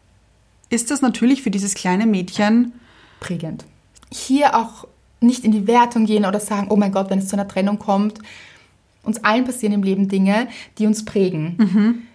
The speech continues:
Speaker 2: Das bringt uns auch weiter, also wir wachsen daran. Also das vielleicht gar nicht mit Wertung zu sehen.
Speaker 1: Überhaupt nicht. Aber es kann ja passieren, dass eine Beziehung in die Brüche geht und man sich dann scheiden lässt.
Speaker 2: Mhm.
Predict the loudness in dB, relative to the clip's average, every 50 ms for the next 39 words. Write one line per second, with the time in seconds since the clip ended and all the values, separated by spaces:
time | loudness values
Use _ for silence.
0 | _ _ _ _ _ _ -8 -8 -4 0 0 0 0 0 -6 -8 -8 -10 -6 -2
1 | 0 0 2 0 -2 0 0 -2 0 0 -2 -2 -2 -2 2 2 0 0 0 -4
2 | -2 -2 -2 -2 0 2 2 2 4 2 0 -2 -4 -12 -20 -20 -20 -20 -20 _
3 | _ _ -4 -2 0 0 0 0 0 -2 -2 -4 0 0 0 0 0 0 -2 -2
4 | 2 2 2 2 2 0 -2 -6 -4 -6 -8 -8 -6 -4 -4 -2 -4 -4 -2 -2
5 | -2 0 0 0 -2 -2 -10 -10 -10 -10 -12 -14 _ _ _ _ _ _ _ _
6 | _ _ _ -2 0 0 0 -2 -2 -4 -12 _ _ -10 -10 -10 -8 -4 0 0
7 | 0 0 0 -2 -2 0 0 0 0 0 0 0 -2 -2 -2 -4 -8 -10 -4 -2
8 | 0 2 4 4 2 2 0 -6 -20 _ _ _ _ _ -4 -2 -2 -2 -2 -2
9 | -2 -4 -2 -2 -4 -2 0 0 0 2 0 -2 -4 -8 _ _ _ _ _ _
10 | _ _ _ _ _ _ _ _ _ _ _ -4 0 2 2 2 2 0 0 -2
11 | -2 -2 2 2 2 2 2 0 -2 -4 -4 -6 -10 -12 -16 -8 -6 -6 -6